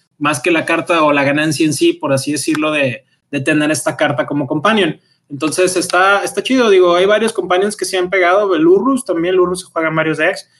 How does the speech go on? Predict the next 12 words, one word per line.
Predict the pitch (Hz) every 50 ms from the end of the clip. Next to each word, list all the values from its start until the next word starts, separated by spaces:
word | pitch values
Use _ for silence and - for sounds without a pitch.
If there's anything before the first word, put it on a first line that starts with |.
| _ _ -
incluido | 151 151 139 165 160 160 175 170
Bogles, | 156 143 139 147 165 208 226 - - _ _
o | - 135
sea, | 131 139 135 131 127
para | 143 135 131
Bogles | 127 135 131 131 156 160 151 -
es | 135
una | 151 156 143
chulada | - 151 139 131 127 127 139 151
el | 156 143
Urrus, | 139 143 143 175 170
porque | - - 147 131 - 139 127 123 123